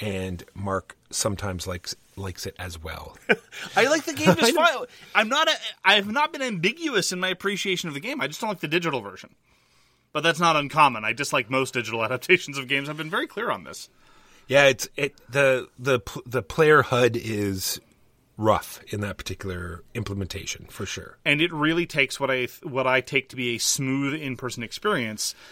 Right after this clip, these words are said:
Speaker 2: and makes it feel far more tedious than it needs to be.
Speaker 1: One hundred percent.
Speaker 2: So, the first entrance under, uh, Mark is a Blithering Idiot, I played a game called Finished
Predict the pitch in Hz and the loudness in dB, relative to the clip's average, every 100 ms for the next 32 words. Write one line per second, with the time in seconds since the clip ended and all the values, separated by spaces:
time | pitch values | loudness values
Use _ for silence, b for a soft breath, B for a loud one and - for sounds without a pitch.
0 | B B 143 139 135 135 - - - 135 | B B 2 2 2 2 0 -6 -12 -4
1 | 135 131 - - 131 127 131 123 - 123 | 0 0 -2 4 6 6 4 2 0 -4
2 | 120 107 - 117 127 135 120 - - 131 | -2 -2 -4 -8 -8 -10 -12 -12 -12 -12
3 | _ - 120 110 107 98 87 - - - | _ -2 -2 0 -2 -4 -8 -10 -14 -20
4 | b b b b b b _ - 208 220 | b b b b b b _ 4 4 4
5 | - _ _ - 185 202 349 - 202 151 | -2 _ _ -10 -6 4 4 6 4 2
6 | 135 123 - 156 139 143 135 135 _ - | -4 -4 -2 -2 2 4 4 0 _ -12
7 | 143 151 139 151 165 127 127 139 135 127 | -10 0 2 2 0 -2 2 2 2 0
8 | 127 117 107 - 135 202 285 269 208 202 | -2 -2 -2 0 0 2 0 -2 -2 -2
9 | 185 143 - 214 165 92 - - | -2 -4 -2 -2 -2 -2 -6 -8